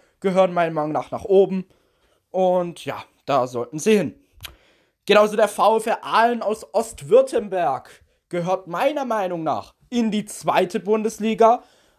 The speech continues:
aber auch so ein Aufstiegskandidat für die zweite Bundesliga. Also ist meiner Meinung nach so ein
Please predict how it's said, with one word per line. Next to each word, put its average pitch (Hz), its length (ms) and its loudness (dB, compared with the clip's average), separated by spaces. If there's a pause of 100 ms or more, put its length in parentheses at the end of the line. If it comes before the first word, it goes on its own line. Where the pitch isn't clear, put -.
(120)
aber 214 540 2 (260)
auch 208 180 2
so 214 240 -2
ein 208 280 -12
Aufstiegskandidat 196 1080 0
für - 260 -12
die 160 280 -10 (180)
zweite 156 320 -4
Bundesliga. 147 460 -4
Also 170 180 -4
ist 220 220 -10
meiner 202 180 0
Meinung 190 160 -2
nach 185 140 2
so 185 180 -4
ein 170 260 -2